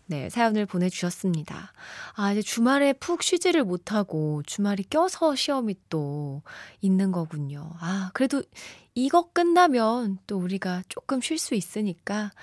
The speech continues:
조금만 더 힘내시기 바랍니다. 김영경님, 초이 딸랑구가 열이 많이 나네요.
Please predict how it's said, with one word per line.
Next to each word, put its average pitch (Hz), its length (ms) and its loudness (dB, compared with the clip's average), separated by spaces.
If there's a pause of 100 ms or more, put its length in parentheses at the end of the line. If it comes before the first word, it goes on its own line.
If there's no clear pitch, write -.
(240)
조금만 208 420 4
더 180 200 0
힘내시기 254 500 -2
바랍니다. 175 680 -4 (920)
김영경님, 185 1000 4 (380)
초이 269 480 4
딸랑구가 294 920 6
열이 196 240 2
많이 175 280 2
나네요. 165 680 2